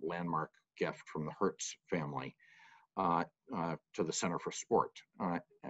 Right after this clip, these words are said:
so you're, among your many hats as Associate Provost for N C double A Compliance, uh, and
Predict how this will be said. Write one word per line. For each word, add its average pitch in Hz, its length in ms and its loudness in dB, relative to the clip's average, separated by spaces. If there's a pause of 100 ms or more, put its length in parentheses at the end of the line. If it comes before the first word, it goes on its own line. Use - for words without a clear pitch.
(140)
so - 160 0
you're, 113 280 6 (360)
among 127 260 8
your 123 140 12
many 131 280 10
hats 98 640 2
as 90 260 4
Associate 107 560 4
Provost 101 400 6
for 87 240 4 (120)
N 107 100 4
C 104 140 -2
double 92 280 4
A 92 80 6
Compliance, 104 1040 2
uh, 87 240 0 (120)
and 85 340 -4